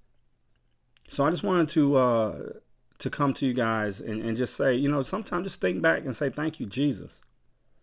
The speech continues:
I mean, it might be just for waking you up through, through, through the hell you was going through last night and letting you see another day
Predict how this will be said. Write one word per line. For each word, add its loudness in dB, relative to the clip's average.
I -8
mean, 2
it 0
might 0
be 2
just 0
for -4
waking 2
you 2
up -2
through, 0
through, -2
through 0
the 4
hell 4
you 2
was 4
going 2
through 0
last 0
night -4
and -2
letting 2
you 2
see 0
another 0
day -2